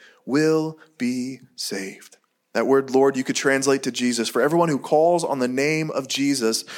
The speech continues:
will be saved." Romans ten nine further says, "Because if you confess with your mouth that Jesus is Lord and believe in your heart that God raised him from the dead, you will be saved." So friends, let me encourage you.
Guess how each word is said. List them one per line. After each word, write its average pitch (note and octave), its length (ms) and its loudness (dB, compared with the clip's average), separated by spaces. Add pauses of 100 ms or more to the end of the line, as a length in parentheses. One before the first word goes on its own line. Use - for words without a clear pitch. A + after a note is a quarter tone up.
(140)
will D3 300 2
be C#3 180 0
saved." A#2 460 0 (240)
Romans D3 340 2
ten D#3 260 0
nine D3+ 360 2
further D3+ 260 2
says, C#3 260 2
"Because F3 600 0 (240)
if C#3+ 120 -4
you E3+ 80 -2
confess E3+ 540 -2
with E3 140 0
your D3 100 0
mouth D3+ 360 2
that A#2 100 0
Jesus D#3 360 0
is B2+ 140 -6
Lord D#3 420 2 (200)
and B2+ 100 2
believe C#3 340 2
in F#3 60 2
your E3+ 140 2
heart D3 260 2
that A2 120 -2
God C#3 340 4
raised C#3 280 2
him D3 80 -8
from C#3+ 140 -14
the C#3+ 80 -6
dead, A2 400 2 (300)
you D#3+ 260 -4
will B2+ 300 0
be C#3 120 -4
saved." - 720 -8 (920)
So C#3+ 120 -4
friends, D3 360 0
let D3+ 120 0
me G3+ 120 0
encourage D3+ 640 -6
you. F2 220 -16